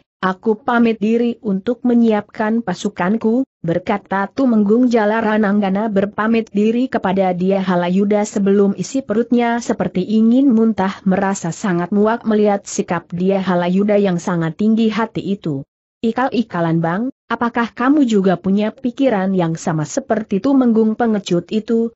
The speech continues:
berkata Dia Halayuda kepada Ikal-ikalan Bang ketika Tumenggung Jalarananggana telah jauh dari mereka berdua. Terlihat ikal-ikalan Bang tidak langsung menjawab,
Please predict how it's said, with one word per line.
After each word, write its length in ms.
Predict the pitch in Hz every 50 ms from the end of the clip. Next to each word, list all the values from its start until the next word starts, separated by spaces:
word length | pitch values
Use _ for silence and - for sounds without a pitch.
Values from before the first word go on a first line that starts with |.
| _ _ _ -
berkata 480 | 165 165 175 - - 202 202 - 156
Dia 240 | 156 170 185 190 190
Halayuda 680 | 190 180 185 180 175 175 180 185 196 190 185 185 180 180
kepada 420 | - 220 220 - 185 185 185 170 165
Ikal-ikalan 880 | 175 208 208 - - 247 262 - 226 233 - - 180 170 165 165 165
Bang 240 | 170 185 185 190 190
ketika 480 | - 214 - 180 - - 220 262 262 269
Tumenggung 560 | 277 262 233 220 208 196 202 226 254 254 226
Jalarananggana 1040 | 240 214 208 208 226 226 214 214 214 214 202 196 208 208 196 190 190 190 185 180 180
telah 300 | - 262 240 233 226 196
jauh 340 | 190 226 196 196 196 208 202 -
dari 320 | - 196 196 196 196 185
mereka 480 | 180 165 165 - 196 202 - 226 220 214 202
berdua. 580 | 185 165 165 175 180 180 170 165 156 143 135 156 - _ _ _ _ _ _ _
Terlihat 560 | - 180 175 180 185 185 196 208 208 - _
ikal-ikalan 800 | - 240 - - 247 269 - - 240 - - 175 170 165 165 165
Bang 240 | 165 170 170 170 175
tidak 240 | - 190 180 175 -
langsung 480 | - 226 226 220 214 - - 226 202 175
menjawab, 560 | 185 190 196 208 180 170 180 175 175 -